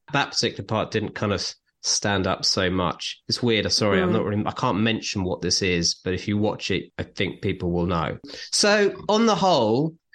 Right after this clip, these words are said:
Speaker 1: could I give it a score? Can we go straight on to scores?
Speaker 2: Yeah, you go score. You score it first. That's fine.
Speaker 1: Um, I, I think I'm gonna give it, still gonna give it eight, but like I say, that's probably more to do with the,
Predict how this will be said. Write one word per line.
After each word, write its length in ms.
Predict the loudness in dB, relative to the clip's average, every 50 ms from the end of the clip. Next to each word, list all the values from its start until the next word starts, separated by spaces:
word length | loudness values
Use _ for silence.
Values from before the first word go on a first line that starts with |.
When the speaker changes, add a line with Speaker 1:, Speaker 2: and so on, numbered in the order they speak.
| _
Speaker 1:
could 140 | -2 0 2
I 140 | 4 4 4
give 200 | 2 2 2 2
it 60 | 4 2
a 60 | 4
score? 460 | 2 2 0 0 0 2 2 2 0
Can 140 | 0 0 -2
we 40 | 0
go 200 | 0 0 0 0
straight 220 | 0 -2 0 0
on 80 | 0 0
to 80 | -2 -4
scores? 640 | -4 -2 0 0 2 2 2 0 -2 -4 -6 -4 0
Speaker 2:
Yeah, 260 | 2 4 4 4 4
you 80 | 4 2
go 160 | 2 0 0
score. 420 | -2 -2 0 2 2 4 2 2 2
You 140 | 0 0 0
score 360 | 0 -2 0 2 4 4 4 4
it 60 | 2
first. 320 | 2 2 2 2 2 0
That's 140 | -4 -2 2
fine. 280 | 2 4 4 4 4 4
Speaker 1:
Um, 280 | 4 2 2 0 -4 -10 _ _ -2
I, 260 | 0 2 2 2 0
I 20 | 0
think 340 | 0 0 0 0 2 2
I'm 140 | 0 0 2
gonna 180 | 0 0 -2 -2
give 280 | 0 0 -2 0 2 2
it, 320 | 2 2 0 -2 -4 -10 _ _ _
still 300 | -6 -4 0 2 2 2
gonna 180 | 4 2 2 2
give 160 | 2 0 0
it 100 | 0 0 2
eight, 360 | 2 2 2 0 -2 -6 -8 -10 -12 _ _ _
but 640 | -12 -8 -4 0 2 2 4 4 4 2 2 2
like 180 | 0 0 0 0
I 40 | 0
say, 220 | 2 2 2 4
that's 160 | 2 2 0
probably 440 | -4 -4 -4 -2 -2 0 -2 -2 -4 -4 -2
more 260 | 0 0 2 0 0
to 140 | -2 -6 -6
do 220 | -4 -2 0 0 0
with 120 | -2 -2
the, 200 | -2 -4 -4 -4